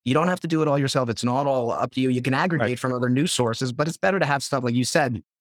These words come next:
Speaker 1: your opinions, um, your thoughts, and what you know to be their concerns or opinions. And then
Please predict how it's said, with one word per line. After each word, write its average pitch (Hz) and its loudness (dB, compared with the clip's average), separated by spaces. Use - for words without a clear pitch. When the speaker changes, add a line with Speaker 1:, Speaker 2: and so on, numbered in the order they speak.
Speaker 1:
your 147 -2
opinions, 190 -2
um, 120 2
your 139 0
thoughts, 143 2
and 123 0
what 131 0
you 139 2
know 131 4
to 131 0
be 120 0
their 135 2
concerns 113 0
or 110 2
opinions. 110 -2
And 151 2
then 170 2